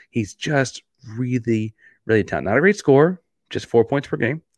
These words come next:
Uh, not a great shooting percentage, even for a big guy, which, you know, he's gonna be shooting clo-, clo-, his shots pretty close.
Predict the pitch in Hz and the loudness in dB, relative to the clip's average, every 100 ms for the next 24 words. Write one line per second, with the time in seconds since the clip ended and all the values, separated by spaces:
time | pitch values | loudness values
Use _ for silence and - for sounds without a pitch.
0 | _ - - - - 95 95 107 127 151 | _ -20 -20 -6 -2 0 2 0 2 0
1 | - 151 139 127 127 147 117 113 123 - | 2 0 2 2 2 2 -2 2 0 4
2 | 160 151 104 135 139 - 98 98 104 98 | 2 4 2 2 -2 -4 -4 -4 -6 -6
3 | 110 107 110 117 _ - - 104 98 - | -6 -4 -6 -6 _ -8 -6 -8 -6 -4
4 | 98 - - 123 - 92 95 - | -4 -6 -6 -6 -2 -2 -2 -8